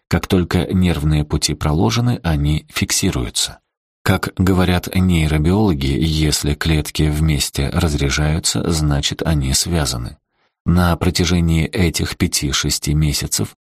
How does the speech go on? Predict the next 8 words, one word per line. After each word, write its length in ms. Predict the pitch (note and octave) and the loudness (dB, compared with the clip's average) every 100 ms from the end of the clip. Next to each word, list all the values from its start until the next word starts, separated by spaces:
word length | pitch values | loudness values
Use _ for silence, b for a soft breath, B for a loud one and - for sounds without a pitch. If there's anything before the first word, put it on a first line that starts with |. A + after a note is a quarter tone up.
| _ - | _ -2
жизненный 640 | E2+ G2+ G#2+ G#2+ G2+ G2 | 2 2 2 2 2 0
опыт 340 | - F#2 F2+ | 0 0 0
человека 560 | - E2 E2+ A#2 - F#2+ | -2 0 0 0 0 0
определяет, 640 | F2 E2 F2 F2+ G#2+ G2+ | 2 0 2 2 0 -2
к 60 | - | -6
каким 540 | - G2 - D#2+ C#2+ C#2 | -2 -2 -2 -2 0 0
нейронам 520 | C#2 C#2 F2+ A2+ A#2 - _ _ - | 0 2 2 2 -2 -6 _ _ -4
подключится 920 | - - F2+ D2+ C#2 - - G2 | -2 2 0 2 -2 -2 -2 -2